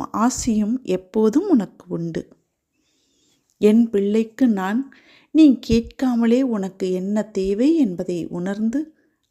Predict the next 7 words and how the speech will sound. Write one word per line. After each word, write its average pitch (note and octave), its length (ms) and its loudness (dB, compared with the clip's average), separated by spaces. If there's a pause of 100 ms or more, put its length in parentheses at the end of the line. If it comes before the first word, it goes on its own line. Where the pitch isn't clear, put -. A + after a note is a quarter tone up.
(100)
அத்துணையையும் F#3+ 1000 0 (380)
போதும் G#3+ 500 0
போதும் B3 420 2
என்ற F#3+ 380 -2
அளவுக்கு G3 720 -6
அள்ளிக் A#3 500 -2
கொடுப்பேன். E3 540 -6